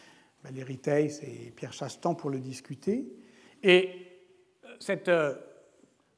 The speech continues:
ce livre a le grand mérite de rompre le fil trop tendu des généalogies, euh, tirées au cordeau,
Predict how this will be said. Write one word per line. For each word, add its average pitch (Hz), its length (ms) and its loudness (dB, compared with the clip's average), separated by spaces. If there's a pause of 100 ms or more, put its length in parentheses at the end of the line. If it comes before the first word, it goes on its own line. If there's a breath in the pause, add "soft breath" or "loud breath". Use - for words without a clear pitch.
(680)
ce - 120 -10
livre 170 220 4
a 139 60 6
le 135 80 6
grand 151 160 4
mérite 156 260 6
de 139 80 4
rompre 139 640 2 (140)
le 135 100 -6
fil 147 500 0
trop 185 260 2
tendu 170 520 4
des 127 180 -6
généalogies, 135 840 -4
euh, - 40 -16 (200)
tirées 147 260 -6
au 127 100 -4
cordeau, 131 360 -8